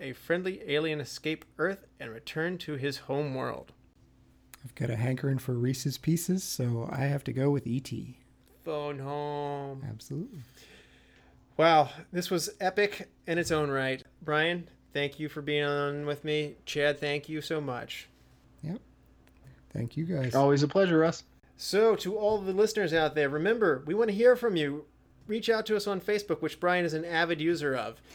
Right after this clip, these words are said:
Speaker 1: and
Speaker 3: <laughs>
Speaker 1: tell us what you thought about Ben-Hur. Tell us whether you didn't like it, where you wanted to cut. Tell us what kind of movies you wanna see.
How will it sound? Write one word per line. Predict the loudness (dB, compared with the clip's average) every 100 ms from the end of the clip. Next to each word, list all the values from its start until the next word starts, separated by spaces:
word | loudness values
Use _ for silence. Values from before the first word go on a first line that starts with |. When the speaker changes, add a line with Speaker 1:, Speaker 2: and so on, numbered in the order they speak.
| -12
Speaker 1:
and | -2 2 2 0 -8 -10 -6
Speaker 3:
<laughs> | -2 0 2
Speaker 1:
tell | 4 4
us | 6
what | 4 4
you | 4 4
thought | 4 4
about | 4 0 2
Ben-Hur. | 2 2 0 -2 -2 -8 -20 -16
Tell | -6 -6
us | -2
whether | 2 2
you | 2 2 0
didn't | 0 -2 0
like | 0 0
it, | 0
where | 0
you | 2 0
wanted | -2 -2
to |
cut. | -2 0 0 -4 -10
Tell | -6
us | -4
what | -4
kind | -4
of | -2
movies | -2 -2
you | -4
wanna | -4
see. | -4 -4 -4